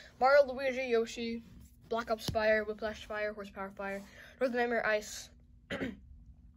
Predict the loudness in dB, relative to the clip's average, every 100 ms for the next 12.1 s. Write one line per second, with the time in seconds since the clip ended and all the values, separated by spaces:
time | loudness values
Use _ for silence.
0 | -14 0 2 2 0 0 -2 -4 -8 -14
1 | -16 -20 -20 -20 -20 -20 -8 -8 -4 -4
2 | -2 -4 -4 -8 -14 -14 -18 -20 -20 -20
3 | -20 -20 -20 -18 -14 -12 -12 -12 -4 2
4 | 4 2 0 -8 -20 -20 -14 0 2 4
5 | 4 2 0 -10 -20 -18 -6 -4 -4 -6
6 | -2 -2 -2 -6 -8 -16 -20 -20 -16 -6
7 | -4 -4 -4 -6 -12 -2 2 2 2 -2
8 | -2 -8 -8 -4 -6 -6 -10 -10 -10 -12
9 | -20 -20 -20 -20 -20 -20 -20 -20 -6 -4
10 | -4 -4 -6 -6 -10 -12 -20 -20 -20 -18
11 | -12 -10 -8 -6 -4 -4 -4 -4 -2 -4
12 | -6